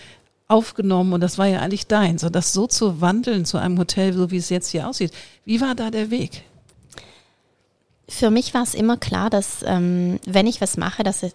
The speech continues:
Speaker 2: dass, dass es wirklich etwas Besonderes wird. Das
Speaker 1: Mhm.
Speaker 2: heißt nicht, dass es vorher nicht besonders war. Ich habe mich immer mit dem Ritterhof identifiziert. Ich sag, das sind meine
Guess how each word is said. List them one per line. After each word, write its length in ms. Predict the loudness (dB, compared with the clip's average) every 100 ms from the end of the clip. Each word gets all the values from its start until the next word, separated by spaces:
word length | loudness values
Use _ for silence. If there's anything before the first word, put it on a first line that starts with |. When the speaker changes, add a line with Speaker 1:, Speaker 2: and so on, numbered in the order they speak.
| _ _ -12
Speaker 2:
dass, 540 | -10 -10 -10 -12 -16 -20 -20 -20 _
dass 180 | -10 -2
es 220 | 0 4
wirklich 260 | 4 4 0
etwas 240 | -2 -4
Besonderes 680 | -2 0 2 2 0 -4 -6
wird. 160 | -4 -2
Das 100 | 0
Speaker 1:
Mhm. 60 | 2
Speaker 2:
heißt 260 | 2 2
nicht, 160 | -2 -2
dass 140 | -2
es 120 | -4
vorher 360 | -4 -4 -2 -2
nicht 260 | -2 -2 -4
besonders 520 | -4 -2 0 0 0
war. 100 | -2
Ich 120 | -2
habe 120 | -2
mich 160 | -2 0
immer 160 | 0
mit 240 | 0 -2 -2
dem 220 | -2 0
Ritterhof 440 | 0 2 0 0
identifiziert. 760 | -2 -2 -2 -8 -10 -6 -6 -6
Ich 120 | -2
sag, 160 | -2 0
das 140 | 0
sind 180 | 0 0
meine 280 | 0 0